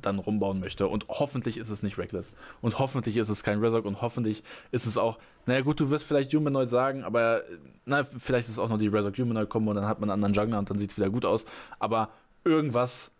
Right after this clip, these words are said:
irgendwie musst du Spieler finden, um die du bauen kannst und dann hoffentlich schnell diesen gesamten Core finden, der dann funktioniert, weil das funktioniert alles nicht.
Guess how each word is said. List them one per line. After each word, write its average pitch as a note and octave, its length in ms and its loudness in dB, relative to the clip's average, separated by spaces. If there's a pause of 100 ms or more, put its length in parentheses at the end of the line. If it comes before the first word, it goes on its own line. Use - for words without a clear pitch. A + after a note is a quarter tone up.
(880)
irgendwie C#3+ 260 4
musst C3 240 2
du B2 60 2
Spieler A#2 260 2
finden, A2+ 220 0
um G#2 100 4
die G#2+ 80 4
du G2+ 80 2
bauen G#2+ 300 2
kannst G#2 320 -2
und G#2 260 -4
dann G2+ 300 0 (160)
hoffentlich A2+ 800 -2
schnell A2 500 4 (400)
diesen G#2+ 400 2 (160)
gesamten B2 420 0
Core A2+ 220 0
finden, G2+ 540 0 (420)
der G2+ 380 2 (100)
dann G2+ 200 0
funktioniert, F#2+ 600 -6
weil G#2+ 140 0
das G#2+ 320 -2
funktioniert G2+ 580 -2
alles G2+ 300 -2
nicht. - 240 -14